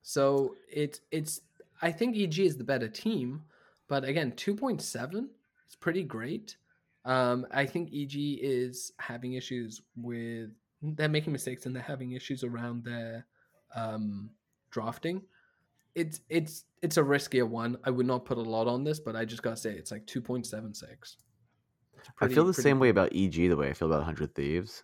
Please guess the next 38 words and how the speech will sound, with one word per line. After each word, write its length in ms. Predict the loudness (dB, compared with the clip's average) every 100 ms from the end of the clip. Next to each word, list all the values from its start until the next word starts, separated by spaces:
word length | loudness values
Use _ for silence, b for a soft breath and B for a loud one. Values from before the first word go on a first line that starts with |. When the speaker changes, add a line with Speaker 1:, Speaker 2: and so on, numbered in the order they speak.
| -6
Speaker 2:
and 120 | 0
maybe 220 | 4 4
this 200 | 2 0
is 120 | -4 -2
them 140 | -2
playing 240 | -2 -4
down 180 | -2 -2
to 60 | -2
the 60 |
level 220 | -2 -2 -4
of 80 |
competition 560 | -6 -8 -6 -6 -4 -4
'cause 120 | -4
it's 160 | -6 -6
Immortals. 440 | -6 -4 0 0
Speaker 1:
Sure. 240 | 2 0 B B B B 0
Speaker 2:
But, 220 | 2 4
like, 320 | 2 0 -4 -12 _
when 240 | 2 2 0 _ -10
no, 460 | -4 2 6 6 6 -2 _ 0
there's 200 | 2 2 -2
no 360 | 0 4 6
one 220 | 6 6 4
who's 160 | 0 -6 _ _ _ _ _ -4 4
arguably 380 | 4 6 4 4
more 200 | 2 -2
talented 380 | -4 -4 -4
than 120 | -4 -4
E 140 | -4
G 160 | -2 -2
when 140 | -2
they're 140 | -4
pl-, 260 | -4 -6 -8 _
playing 260 | -6 -4 -4
peak 320 | -4 -6 -6 _ _ _ _ -4
league, 380 | 0 0 -2 -10 _ _
right? 300 | -4 0 0
Speaker 1:
Yeah. 140 | -2